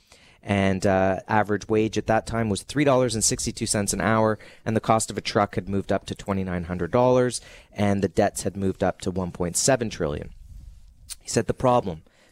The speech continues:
the U S was continuing to spend excessively on wars, uh, military and social programs. Debt and prices accelerated higher, higher. Foreigners wanted gold instead of paper dollars,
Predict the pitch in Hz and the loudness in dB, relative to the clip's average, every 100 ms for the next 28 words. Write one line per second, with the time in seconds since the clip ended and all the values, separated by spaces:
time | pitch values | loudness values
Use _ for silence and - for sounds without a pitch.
0 | - 101 113 110 107 101 117 107 165 185 | -4 0 2 2 0 -2 -2 2 2 4
1 | 151 107 110 107 - 101 95 - 104 - | 2 2 0 -2 0 0 0 0 -2 0
2 | 95 101 95 90 92 92 95 87 - - | 0 0 0 0 2 2 0 -2 -10 -20
3 | - - 85 85 98 104 - 104 95 90 | -12 -2 0 0 0 0 0 0 0 0
4 | - 131 139 127 131 123 127 123 117 113 | 0 0 0 0 2 2 2 0 0 2
5 | 110 - 95 - 113 110 - 98 - - | 0 -2 -18 -6 0 0 0 -2 -2 0
6 | 101 95 92 87 - 135 135 131 131 - | 0 2 0 -4 0 2 2 0 -4 -8
7 | - 131 131 127 - - - - 120 113 | -2 2 4 2 -2 -20 -20 -4 0 2
8 | 107 98 101 101 98 - 101 101 98 90 | 2 0 0 0 0 2 2 2 0 -2
9 | - 98 85 - - - - 101 92 85 | 0 0 -2 -10 -20 -8 -4 -2 -2 2
10 | 123 127 131 127 | 4 4 2 -2